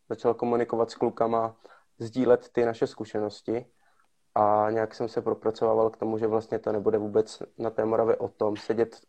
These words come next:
třeba šest dní na jednom místě, když tam ty ryby nejsou, ale bude to spíš o tom aktivně chytat a vyhledávat je, střídat ty úseky, kde jsou, a pak se třeba tomu úseku pověnovat ty tři, čtyři dny klidně,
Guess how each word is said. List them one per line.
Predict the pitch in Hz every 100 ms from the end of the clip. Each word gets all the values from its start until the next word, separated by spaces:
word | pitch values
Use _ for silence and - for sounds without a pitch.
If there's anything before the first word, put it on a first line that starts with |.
| -
třeba | - 117 104
šest | - 117 107
dní | 107 110
na | 110
jednom | 110 113 110
místě, | 104 - - 110 - -
když | -
tam | - 113
ty | 110
ryby | 113 110
nejsou, | 107 104 - 107 113 117 _ - _ -
ale | 107 104
bude | 107
to | 110
spíš | 110 127 120
o |
tom | - 113
aktivně | 113 - 120 113
chytat | 117 120 113 110
a | 107 104
vyhledávat | 104 110 110 107 110 104 101
je, | 104 - - _ _ _ _ _ _ _ _ - 127
střídat | - - 139 123 127
ty | 151
úseky, | - 120 - 127 127
kde | 117 120
jsou, | - 120
a | 147
pak | 175 -
se | 160
třeba | - 151
tomu | 147 139 -
úseku | 127 135 123
pověnovat | 123 123 120 113 104 101 -
ty | 110
tři, | - - 120
čtyři | - 123 120 104
dny | 110
klidně, | 110 117 110 110 107